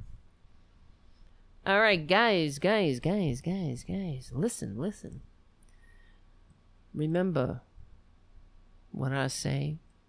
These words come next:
We will win because we are on the right side of history.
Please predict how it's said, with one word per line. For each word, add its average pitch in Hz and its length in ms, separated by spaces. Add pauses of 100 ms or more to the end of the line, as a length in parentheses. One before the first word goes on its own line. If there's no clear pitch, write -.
(1400)
We 226 340
will 214 320
win 196 400 (1500)
because 180 360
we 156 500 (680)
are 143 180
on 143 140
the 131 100
right 139 280
side 143 180
of 135 120
history. 131 640